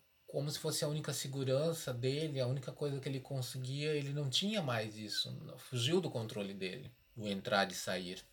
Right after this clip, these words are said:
Eu pensei muito também numa questão de, de, da projeção, a gente tava falando de passar o bastão pra irmã, mas ele também faz muito uma projeção, e aí a gente pode talvez tentar entender um pouquinho ele do,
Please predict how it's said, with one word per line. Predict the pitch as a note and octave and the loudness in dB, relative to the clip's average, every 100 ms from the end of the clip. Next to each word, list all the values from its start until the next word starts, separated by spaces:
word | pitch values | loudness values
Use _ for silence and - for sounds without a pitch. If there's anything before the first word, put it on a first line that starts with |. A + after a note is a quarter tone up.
| _ - - - | _ -20 -16 -8
Eu | B2 | -2
pensei | D3 D3 D#3+ | 0 0 0
muito | D3 D3 - | 2 0 -2
também | - D3 C#3 | -2 0 0
numa | D3 C#3 | -2 -2
questão | C3 C3 - - A#2+ C#3 C3 | -4 -4 -2 0 0 2 0
de, | A2 A2+ A2 G2+ | -2 -4 -4 -4
de, | G2 A#2 A2 G#2 G2+ - - - _ _ - - - A#2+ | -6 -6 -6 -6 -8 -10 -16 -20 _ _ -20 -18 -6 2
da | A2+ | 2
projeção, | - B2 A#2 A#2 - A2 C3 C#3 G#2 G2+ | 4 4 4 2 2 4 4 4 0 -2
a | G#2+ | -2
gente | G#2+ - | 2 4
tava | A2+ G#2 | 4 0
falando | - G#2 G#2 A2+ | 0 0 0 0
de | G#2+ | -2
passar | G#2+ G2+ A2 G2 | 0 0 0 0
o | |
bastão | G2 - - G#2 A#2 | -2 -6 -4 -2 -2
pra | A2 | -4
irmã, | G2+ G#2+ | -4 -4
mas | A2 A2 | -2 -2
ele | A2+ B2 | 0 0
também | B2+ B2 B2 | 0 0 2
faz | B2 G#2+ | 0 -2
muito | A2 A2+ A2+ | -4 -6 -4
uma | G#2+ | -4
projeção, | - G#2+ G#2 G#2 - - A#2+ C3 A#2+ - - - - - - - | -4 -4 0 0 0 2 4 4 2 -4 -20 -20 -20 -20 -20 -8
e | A#2 | -2
aí | A2+ | 0
a | A2 | 0
gente | A2 - | 2 2
pode | - A2 G#2+ | 4 4 4
talvez | A#2+ A2+ A#2 | -2 0 -2
tentar | - A#2 A2+ A2+ | -2 -4 0 -2
entender | A#2 A2+ A2 | 0 -2 -2
um | A2 | -2
pouquinho | A2 A#2 - B2 A2 | -4 -8 -2 -2 0
ele | A2 A2 A#2+ | 0 0 -2
do, | A2 A#2 A2+ | -4 -4 -6